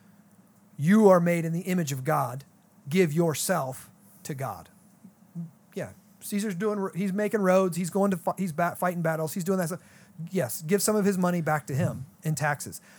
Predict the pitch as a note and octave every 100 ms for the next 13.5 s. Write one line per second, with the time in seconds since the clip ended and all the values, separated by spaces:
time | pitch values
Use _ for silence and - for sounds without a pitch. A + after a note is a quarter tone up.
0 | - - - D#3+ C3+ G3 E3 E3+ D3+ -
1 | E3+ C#3+ - D3 C#3+ - - - _ -
2 | - - - - E3+ D#3+ G#3+ F#3+ C#3 G3+
3 | C#4+ G#3 E3+ E3 E3 C3+ C#3 G3+ G#3+ F#3+
4 | F#3 _ - F#3+ D3 - - G3 F#3+ A3+
5 | G#3+ F3 E3+ D#3+ - C#3+ C3+ D3+ F3 E3+
6 | D#3+ D3 C3+ C3 C3 C3+ - - - E3+
7 | F#3 G3+ E3+ A#3 - D#3+ G#3 F3 - A#3+
8 | C#4 G3+ E3+ D#3+ E3 D3+ D3+ G#3 A3+ E3+
9 | E3+ C#3 E3 D#3+ G#2+ D#2 - - - -
10 | - - E3+ - - A#3+ A#3 - F#3 D#3+
11 | G#3+ - - _ - - - - - -
12 | - - B3+ C#4+ A3+ F#3+ G#3+ - _ _
13 | - D3+ G3 F#3+ F#3+